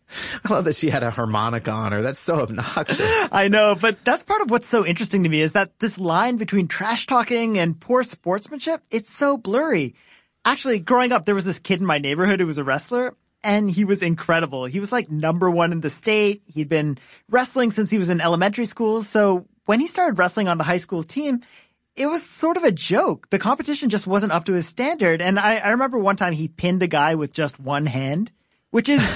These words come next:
Speaker 1: <laughs>
Speaker 2: you know, bad enough, right? But he was using his other hand to wave at the cheerleaders on the <laughs> sideline. Like, the whole thing was so cocky.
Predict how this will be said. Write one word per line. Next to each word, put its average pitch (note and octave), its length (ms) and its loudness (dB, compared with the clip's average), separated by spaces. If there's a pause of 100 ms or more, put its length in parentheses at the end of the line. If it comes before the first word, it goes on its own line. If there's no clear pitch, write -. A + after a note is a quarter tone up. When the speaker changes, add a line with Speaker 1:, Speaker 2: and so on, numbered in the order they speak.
(180)
Speaker 1:
<laughs> - 100 -10
Speaker 2:
you F4+ 120 4
know, F#3+ 160 6
bad F3+ 400 2
enough, F#3 420 0
right? D#3+ 360 0 (520)
But B3+ 300 2
he B3 180 2
was G#3+ 180 0
using B3+ 240 2
his B3+ 180 2
other A3+ 220 4
hand A#3 300 2
to A3 80 4
wave F#3+ 320 2
at G#3 80 -4
the F#3+ 80 2
cheerleaders A3+ 640 2
on F3+ 100 2
the E3+ 80 0
<laughs> - 0 -
sideline. E3 920 -2 (600)
Like, - 160 0
the C#4 220 6
whole B3+ 440 4
thing B3+ 400 2
was A#3 180 4
so A#3 520 2
cocky. G#3+ 600 0